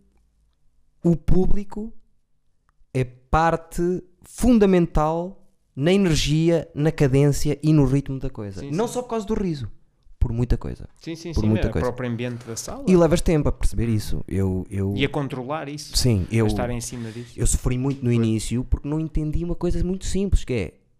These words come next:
Speaker 1: o público deixa-me ser bizarro como eu sou, mas tem que lhe dizer que sou bizarro primeiro.
Speaker 2: Uhum.
Speaker 1: E o dizer-lhe que sou bizarro é dar-lhe só três minutinhos para eles perceberem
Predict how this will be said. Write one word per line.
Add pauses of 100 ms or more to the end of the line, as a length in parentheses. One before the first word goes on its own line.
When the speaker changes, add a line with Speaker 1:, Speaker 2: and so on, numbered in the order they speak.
(640)
Speaker 1:
o
público
deixa-me
ser
bizarro
como
eu
sou, (480)
mas
tem
que
lhe
dizer
que
sou
bizarro
primeiro.
Speaker 2:
Uhum. (520)
Speaker 1:
E
o
dizer-lhe
que
sou
bizarro
é
dar-lhe
só
três
minutinhos
para
eles
perceberem